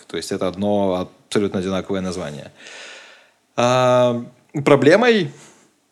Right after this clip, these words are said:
проблемой абхазских негров, <laughs> если это можно назвать проблемой,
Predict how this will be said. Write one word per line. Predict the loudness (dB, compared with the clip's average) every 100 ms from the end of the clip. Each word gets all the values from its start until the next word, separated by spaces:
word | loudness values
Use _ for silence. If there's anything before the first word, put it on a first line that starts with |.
| _
проблемой | -6 -4 -2 -4 -4 -6
абхазских | -10 -4 -6 -6 -12 -8
негров, | -8 -8 -10 -14
<laughs> | -6 -2 -2 0 -2 2
если | 2 2
это | 0
можно | -2 -4 -4
назвать | -2 -2
проблемой, | 0 0 2 2 2 -2